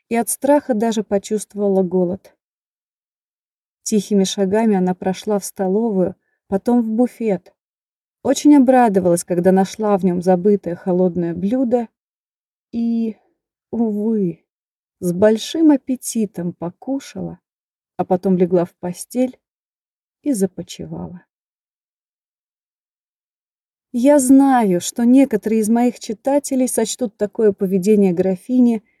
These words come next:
совершенно неприличным. Героиня голодна. Героиня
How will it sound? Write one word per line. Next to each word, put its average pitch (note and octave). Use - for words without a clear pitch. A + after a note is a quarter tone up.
совершенно A3+
неприличным. G3
Героиня B3
голодна. B3
Героиня D#4